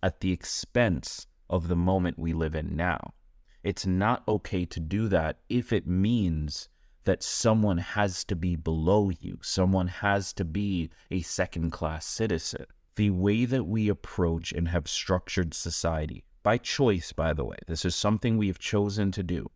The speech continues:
The way that we have chosen to structure our society creates second-class citizens. And that philosophy bleeds through into everything that we do. Personal development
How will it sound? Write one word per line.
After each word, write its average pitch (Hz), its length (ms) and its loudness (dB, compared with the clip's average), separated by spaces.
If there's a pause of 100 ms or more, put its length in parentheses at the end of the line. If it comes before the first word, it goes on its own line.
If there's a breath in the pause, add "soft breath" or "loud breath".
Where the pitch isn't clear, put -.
(120)
The 80 80 -2
way 87 280 2
that 120 140 2
we 110 140 0
have 110 120 -2
chosen 107 460 0
to 104 140 -2
structure 95 640 -2
our 90 160 4
society 82 640 -2 (300)
creates 98 1000 -2 (160)
second-class 82 760 -2
citizens. - 680 -10 (360)
And 95 240 4
that 95 400 4 (180)
philosophy 107 760 0
bleeds 104 640 -2
through 101 340 0
into 80 280 -2 (140)
everything 95 640 0
that - 160 -2
we 78 180 -4
do. 80 380 -4 (360)
Personal 127 460 0
development 98 720 2